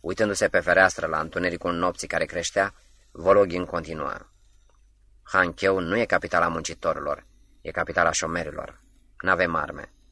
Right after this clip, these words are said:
Poate că e cu atât mai bine. Există clipe în care gândesc, dacă îi înarmăm, vor trage asupra noastră.” Și totuși,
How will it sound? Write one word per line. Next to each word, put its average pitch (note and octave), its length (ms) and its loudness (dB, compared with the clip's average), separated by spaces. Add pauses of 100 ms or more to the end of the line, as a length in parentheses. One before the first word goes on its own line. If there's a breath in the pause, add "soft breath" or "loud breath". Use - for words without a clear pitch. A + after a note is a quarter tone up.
(300)
Poate B2 200 2
că A2 320 6 (100)
e F#2+ 240 0
cu F#2+ 140 -2
atât F#2 160 0
mai F#2+ 200 2
bine. D#2 420 -10 (760)
Există B2 380 -6
clipe A#2+ 220 -4
în G#2 60 -2
care F#2 200 2
gândesc, E2+ 460 -2 (600)
dacă F2 320 2
îi E2+ 60 -4
înarmăm, E2 600 -2
vor E2+ 340 2
trage F#2+ 280 2
asupra E2 280 -2
noastră.” - 520 -6 (1160)
Și - 120 -10
totuși, D3+ 380 -2